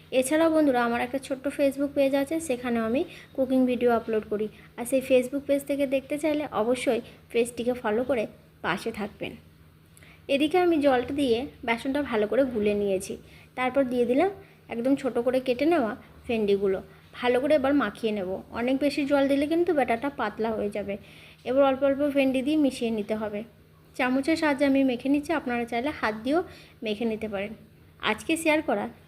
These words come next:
ভেন্ডির এই রেসিপিটা শেষ পর্যন্ত দেখার পর ভালো লাগলে অবশ্যই একটা লাইক করবেন। তার সাথে সাথে আপনারা কোথা থেকে দেখছেন আমার ভিডিও সেটাও একটু জানাবেন বন্ধুরা। এবার ভালো করে আমি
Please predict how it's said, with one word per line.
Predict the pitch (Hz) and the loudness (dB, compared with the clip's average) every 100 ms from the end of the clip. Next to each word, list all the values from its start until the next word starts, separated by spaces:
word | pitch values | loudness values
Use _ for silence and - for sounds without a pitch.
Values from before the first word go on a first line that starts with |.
| - | -6
ভেন্ডির | 277 254 277 285 | 0 0 4 4
এই | 285 | 4
রেসিপিটা | 294 302 277 247 226 269 - | 4 0 -4 -2 -4 -6 -12
শেষ | - 254 247 | -8 -8 -6
পর্যন্ত | 269 269 302 311 | -6 -2 -2 0
দেখার | 277 233 262 | -2 -2 -4
পর | 247 208 233 - - - | -2 -4 -6 -14 -20 -20
ভালো | - 226 247 285 | -4 0 2 2
লাগলে | 285 226 226 - - | 0 -4 -6 -12 -10
অবশ্যই | - 233 254 285 | -4 -2 0 -2
একটা | 269 247 247 - - | -2 -6 -8 -16 -8
লাইক | 208 180 185 | -2 -2 -2
করবেন। | - 175 190 208 - - - | -4 -4 -6 -14 -16 -20 -10
তার | 277 269 | -8 -2
সাথে | 320 339 | 0 0
সাথে | 339 294 202 - - - | 0 -2 -2 -8 -12 -10
আপনারা | 233 254 262 277 | -4 0 0 0
কোথা | 269 247 | -2 -2
থেকে | 269 285 269 | 0 0 0
দেখছেন | 233 226 - 269 | 0 -2 0 -2
আমার | 226 233 247 | 0 0 -2
ভিডিও | 240 220 214 220 - - | -4 -2 -2 -2 -14 -20
সেটাও | - 254 269 285 | -8 -2 4 4
একটু | 277 269 | 2 0
জানাবেন | 233 208 214 226 240 233 | 0 0 0 0 0 0
বন্ধুরা। | 214 208 233 226 - - - - - - - - - - - - | -2 -4 -8 -14 -20 -20 -20 -20 -20 -20 -20 -20 -20 -20 -8 0
এবার | 277 302 | 4 4
ভালো | 285 269 | 4 2
করে | 269 311 | 4 4
আমি | 262 | 2